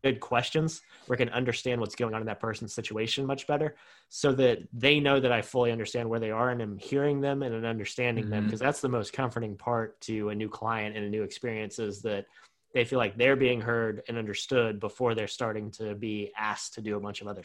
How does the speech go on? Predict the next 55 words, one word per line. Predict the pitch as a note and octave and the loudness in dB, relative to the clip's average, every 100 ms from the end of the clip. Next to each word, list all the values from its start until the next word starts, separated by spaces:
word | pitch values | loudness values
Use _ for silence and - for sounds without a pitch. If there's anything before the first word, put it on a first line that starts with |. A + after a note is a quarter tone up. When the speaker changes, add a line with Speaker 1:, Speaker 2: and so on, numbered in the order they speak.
| - | -8
Speaker 2:
Yeah. | F#2 F#2 F2+ | -2 -2 -4
Speaker 1:
stuff. | - - _ _ _ _ _ _ _ _ - - | -10 -20 _ _ _ _ _ _ _ _ -20 -10
Speaker 2:
'Cause | - D3+ | 0 4
if, | E3 | 4
if | - C#3+ D3+ | 4 0 6
you | D#3 | 6
only | E3 E4 G3+ | 6 2 2
know | B2+ | 2
a | A#2 | 4
person's, | C#3+ B2+ G2+ F2 - _ _ _ _ _ - - | 4 2 0 -2 -8 _ _ _ _ _ -18 -2
you | G#2+ | 0
know, | F#2 | 2
the, | F#2 F#2+ F#2 | 0 0 0
the | G#2 A2 | 2 4
issue | A2+ - A#2 | 4 4 4
that | F#2+ D#2+ | 4 2
brought | G2 F#2+ F#2 | 2 2 2
them | F2+ F2 | -2 -2
to | - | 0
you | G2 | 0
to | F2+ | 2
begin | D2 F2 E2+ | 0 -2 0
with, | D#2+ | -2
if | F#2 | -2
that's | G2 A2 | 0 2
all | A#2+ | 4
you | G#2 F#2 | 4 2
know | E2+ E2+ | 0 0
and | E2 | 0
you | E2 | 0
don't | F#2 | -2
know | D#2+ | -2
anything | F2 F2+ | -2 -2
else | E2 E2+ | -2 -4
about | D#2 D#2+ D#2+ | -4 -2 0
them, | D#2 D2+ | -2 -4
and | D2 - | -6 -4
really | F2 E2+ | -2 0
what | D#2 - | -2 -4
makes | F2+ E2+ | -6 -6
them | D#2+ D2 | -8 -10
tick, | - E2 D2 - _ _ _ _ _ _ | -6 -4 -4 -8 _ _ _ _ _ _
it's | - | 0
gonna | D3+ | 2
be | A#2+ | 2
tough | G#2+ B2 A#2 | 2 2 4
to | G#2 | 0
really | G2 F2+ | 0 2
motivate | E2+ E2+ D2 C#2 C#2 | 2 2 2 0 -2
them. | C#2 D2+ | -4 -2
And | E2 | -2
I | |
think | G2 G2 | 0 0
that's | F#2 F2+ - - | 2 2 0 -2
where | F2+ E2+ E2 E2+ E2+ | 0 2 2 2 -2